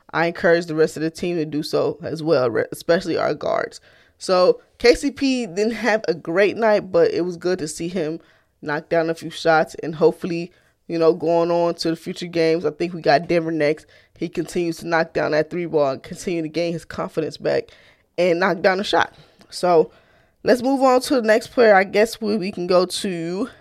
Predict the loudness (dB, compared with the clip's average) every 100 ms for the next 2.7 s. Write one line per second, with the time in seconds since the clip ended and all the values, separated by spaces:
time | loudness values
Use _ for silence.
0 | -20 0 0 4 0 0 -2 2 4 2
1 | -2 -6 0 2 4 4 4 4 2 0
2 | -2 0 2 2 0 -16